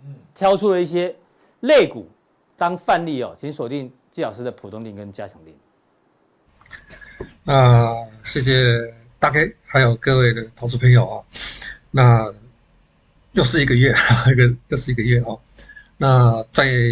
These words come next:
Speaker 3: 大陆福州这里哦，其实事情还是蛮多的哦。那也很感谢各位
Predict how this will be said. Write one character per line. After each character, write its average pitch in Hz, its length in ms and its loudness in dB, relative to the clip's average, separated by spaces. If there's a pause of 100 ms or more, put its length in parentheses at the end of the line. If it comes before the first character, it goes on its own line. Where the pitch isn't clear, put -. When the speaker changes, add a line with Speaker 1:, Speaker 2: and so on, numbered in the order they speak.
(1300)
Speaker 3:
大 151 140 2
陆 156 140 0
福 - 180 -6
州 135 160 2
这 127 120 0
里 113 120 -2
哦， 104 120 -10
其 123 140 -2
实 117 80 0
事 120 160 -4
情 117 200 -6
还 - 140 -8
是 120 220 -6
蛮 101 140 -12 (120)
多 113 180 -6
的 110 100 -14
哦。 92 200 -12 (500)
那 110 240 -8 (180)
也 113 80 -6
很 127 280 0
感 113 240 -4
谢 120 280 0
各 127 200 -2
位 117 380 -2